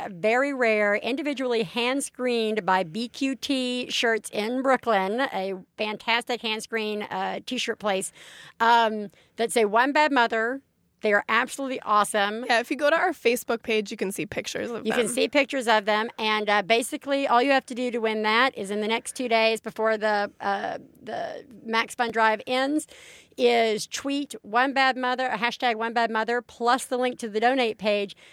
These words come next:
Speaker 1: and some sort of hilarious photo and or tweet.
Speaker 2: Yeah, just say something
Speaker 1: Say
Speaker 2: cute.
Speaker 1: something, say something cute. Maybe,
Speaker 2: Or just
Speaker 1: uh, what are those
Speaker 2: supportive
Speaker 1: vines? What are
Speaker 2: or
Speaker 1: those little videos? I don't know.
Speaker 2: Yeah, or, or don't, don't even, don't even trouble yourself if you don't have time. Just say something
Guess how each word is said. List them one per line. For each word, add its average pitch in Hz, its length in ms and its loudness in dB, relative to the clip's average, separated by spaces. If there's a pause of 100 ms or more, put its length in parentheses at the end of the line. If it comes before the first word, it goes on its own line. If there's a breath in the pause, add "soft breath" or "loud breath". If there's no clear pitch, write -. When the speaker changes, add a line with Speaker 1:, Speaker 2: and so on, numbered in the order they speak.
(120)
Speaker 1:
and 208 160 0
some 233 160 -2
sort 208 160 -2
of 180 60 -4
hilarious 202 560 2
photo 233 500 0
and 190 300 -2
or 180 280 -2
tweet. - 560 -10
Speaker 2:
Yeah, 359 140 4
just 370 220 0
say 269 180 4
something 233 360 0
Speaker 1:
Say 523 80 0
Speaker 2:
cute. - 100 -2
Speaker 1:
something, 226 400 0
say 294 100 0
something 233 220 -2
cute. 269 180 -4
Maybe, 269 160 2
Speaker 2:
Or - 20 2
just 254 380 0
Speaker 1:
uh, - 40 4
what 320 40 -2
are 330 60 -2
those 294 80 2
Speaker 2:
supportive 254 280 2
Speaker 1:
vines? 220 280 2
What 202 100 2
are 185 120 0
Speaker 2:
or 247 40 2
Speaker 1:
those 185 180 -2
little 190 140 -6
videos? 208 680 -2
I 214 60 -4
don't 180 120 0
know. 156 120 -2 (100)
Speaker 2:
Yeah, - 160 6
or, 370 120 6 (200)
or 403 60 4
don't, 415 340 2
don't 403 240 2
even, 294 320 0
don't 330 160 2
even 294 200 2
trouble 220 280 0
yourself 208 380 -2
if 233 60 -6
you 233 40 -4
don't 202 140 0
have 190 140 -4
time. 175 180 -6
Just 233 160 -2
say 294 140 0
something 311 420 2